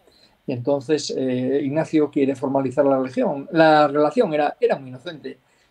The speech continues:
Yo no, eh, yo, s-, hu-, hubiera sido una relación muy inocente en todos los casos, pero la cosa es que la quiere re-, y ella le dice que,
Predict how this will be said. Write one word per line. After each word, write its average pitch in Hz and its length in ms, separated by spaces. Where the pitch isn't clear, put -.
Yo 147 160
no, 147 300
eh, 139 320
yo, 160 260
s-, - 160
hu-, 180 220
hubiera 170 360
sido 175 260
una 160 140
relación 147 400
muy 143 120
inocente 135 360
en 127 80
todos 131 160
los 127 140
casos, 131 320
pero 131 160
la 127 100
cosa 156 220
es 156 100
que 151 80
la 120 140
quiere 135 220
re-, 143 280
y 156 140
ella 147 200
le 147 80
dice 151 340
que, 120 220